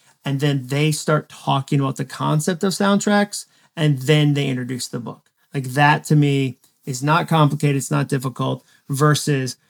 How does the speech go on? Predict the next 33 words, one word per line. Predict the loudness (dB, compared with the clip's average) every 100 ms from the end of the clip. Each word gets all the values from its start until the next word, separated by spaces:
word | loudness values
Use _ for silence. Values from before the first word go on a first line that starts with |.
| _
"Hey, | 0 2
I | 4
heard | 4
this | 0 -2
podcast, | 0 2 2 0 2 0 -2
here's | -2 0
this | -2
book," | -2 0 0 0
and | -2
they | 0 -2
throw | 0 0 2
it |
in | 0
the |
room | 0 0 0 -2
and | -2
go | -4
like, | -4 -6 -4
"Hey, | 0 0 -2 -8 _ -20 -16
now | -8 -4 0 2 0
you | 0 -2
have | -2 -4
to | -4
read." | -4
The | -4
kid | -2 0
would | 2
go, | 0
"What, | 0 0
am | -2
I | -4
being | -6 -6
punished? | -6 -2 -2 -4 -12